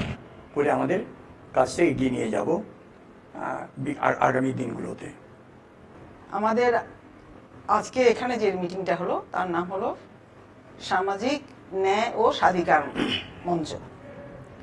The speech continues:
Speaker 2: সামাজিক ন্যায়, তাহলে সমাজে আমাদের স্বাদ-, মানে ন্যায় হয়নি, এখনো ন্যায় প্রতিষ্ঠিত হয়নি।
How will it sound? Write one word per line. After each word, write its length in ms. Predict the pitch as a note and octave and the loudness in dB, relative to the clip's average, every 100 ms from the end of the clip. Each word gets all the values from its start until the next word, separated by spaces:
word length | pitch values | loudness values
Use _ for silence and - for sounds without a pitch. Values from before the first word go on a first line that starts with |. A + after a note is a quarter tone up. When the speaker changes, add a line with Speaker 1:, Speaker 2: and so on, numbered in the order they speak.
| - - | -20 -18
Speaker 2:
সামাজিক 500 | - G#3+ A#3 B3 C4+ | -10 -4 0 2 2
ন্যায়, 480 | C4 B3+ A3 G3+ E4+ E4+ - - - - - - - - - - - - - - - - - - - | 2 4 4 4 -2 -6 -12 -20 -20 -20 -20 -20 -20 -20 -20 -20 -20 -20 -20 -20 -20 -20 -20 -20 -4
তাহলে 160 | A3+ B3+ | 2 2
সমাজে 360 | - C4+ C4+ | 2 6 8
আমাদের 320 | C4+ C4 C4 B3+ | 10 8 6 6
স্বাদ-, 500 | - A#3 A3 F#3+ F#3+ - - - | 6 4 4 -10 -12 -14 -18 -6
মানে 380 | G#3+ G#3+ G#3 G3 G3 | 0 0 0 -2 0
ন্যায় 340 | G3+ A#3+ C4+ | 6 8 8
হয়নি, 460 | C4 A#3+ F#3 D3+ - - - - - - - - - - - - - | 8 6 4 -2 -10 -18 -18 -18 -16 -16 -18 -20 -20 -20 -20 -18 2
এখনো 280 | G3+ C#4 C#4+ | 4 6 4
ন্যায় 220 | B3+ C4+ | 4 4
প্রতিষ্ঠিত 500 | B3+ A#3+ D4+ E4 C4 | 2 -2 0 0 4
হয়নি। 420 | B3+ G#3 F#3 D3 | 4 4 2 0